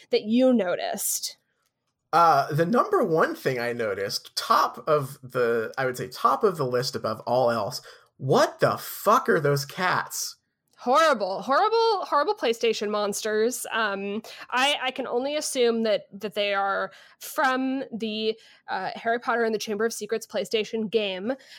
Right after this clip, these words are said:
Speaker 1: because that's what they look like they're from.
Speaker 2: I hope so. I, that would redeem it. Uh,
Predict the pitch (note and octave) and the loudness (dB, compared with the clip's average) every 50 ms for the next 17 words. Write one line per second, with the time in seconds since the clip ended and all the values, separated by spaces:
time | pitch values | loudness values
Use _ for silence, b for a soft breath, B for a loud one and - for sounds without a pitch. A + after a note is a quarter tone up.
0 | B - A#3 - - G#3+ G3+ A3 G3+ G#3 - - A#3 A#3 A#3 B3 A#3 A3 E3+ F#3 | B -14 -12 -10 -10 -8 -4 -4 -4 -4 -4 -4 -4 -2 0 0 0 0 -2 -4
1 | - A3 G#3 G#3 - - C4 C#4 - - - A#3+ A3+ E3+ - G#3+ G#3 - - - | -4 -4 -4 -4 -2 -2 -4 -2 0 0 2 2 2 2 0 -2 -2 -4 -8 -10
2 | G2 F#2+ G2 G2 - - G#2+ A#2 A2+ B2+ C#3 E3 F3 D#3+ D3+ C#3 C#3 C#3 C3+ C#3 | -10 -10 -10 -10 -8 -6 -6 -2 0 0 0 2 2 2 2 2 2 2 0 -2
3 | D3+ D3+ C3 A#2+ A2 A2 - B B B B B B B B C3+ C3+ B2 A#2+ A#2 | -2 -2 -2 -2 -4 -4 -8 B B B B B B B B 2 4 4 4 4
4 | A2+ A2+ A2+ | 2 2 0